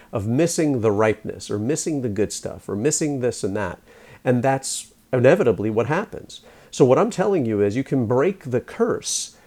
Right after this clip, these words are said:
by having the, the banana that is better for you to eat, not necessarily the guilty banana, the one that you're, hear your mom or dad saying, "Don't waste food, don't throw it away." Um,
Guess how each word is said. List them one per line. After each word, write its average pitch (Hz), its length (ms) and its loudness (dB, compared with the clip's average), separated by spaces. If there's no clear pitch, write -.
by 127 560 2
having 160 420 2
the, 120 200 0
the 120 100 2
banana 120 520 0
that 123 280 0
is 120 380 -2
better 143 540 0
for - 100 -8
you 101 140 -2
to 98 80 0
eat, 101 320 -4
not 151 380 -6
necessarily 123 640 -2
the 120 160 2
guilty 127 500 2
banana, 101 460 -4
the 113 100 -2
one 127 240 2
that 120 140 0
you're, 117 260 2
hear 131 280 4
your 113 180 2
mom 113 360 0
or 104 80 2
dad 107 300 0
saying, 107 320 -2
"Don't 135 240 4
waste 143 260 2
food, 127 320 0
don't - 220 -2
throw 143 260 2
it 135 80 2
away." 127 400 0
Um, 107 520 -2